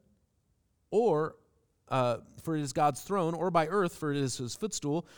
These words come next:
or by Jerusalem, for it is the city of the great king. Do not swear by your head, for you cannot even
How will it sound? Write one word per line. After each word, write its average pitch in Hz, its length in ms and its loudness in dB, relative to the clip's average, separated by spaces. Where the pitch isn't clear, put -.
or 156 140 4
by 156 160 6
Jerusalem, 143 600 2
for 156 140 -2
it 143 60 0
is 123 160 -4
the 123 80 -2
city 165 340 0
of 135 100 0
the 131 60 -4
great 123 300 -2
king. 170 460 -4
Do 170 120 0
not 190 200 2
swear 180 500 0
by 165 160 4
your 143 180 2
head, 180 340 0
for - 100 -8
you 202 120 -4
cannot 160 340 0
even 156 360 -2